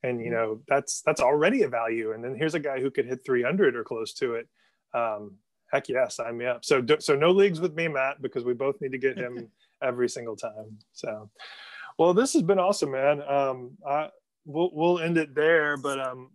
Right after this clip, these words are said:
Speaker 1: I, I definitely wanna give you a chance here at the end to talk about, um,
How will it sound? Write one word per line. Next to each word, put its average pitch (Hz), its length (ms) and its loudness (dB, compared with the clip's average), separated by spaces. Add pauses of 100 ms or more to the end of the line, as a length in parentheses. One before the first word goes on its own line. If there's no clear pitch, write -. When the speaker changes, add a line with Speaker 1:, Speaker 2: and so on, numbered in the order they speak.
(140)
Speaker 1:
I, 147 280 -4 (160)
I - 0 -
definitely 170 320 -6
wanna 151 140 -4
give 147 180 -4
you 160 80 2
a 147 40 -2
chance 156 300 -6
here 156 140 0
at 139 100 0
the 139 100 -6
end 165 120 -6
to 151 80 -2
talk 139 240 -4
about, 131 460 -2 (180)
um, 117 320 -12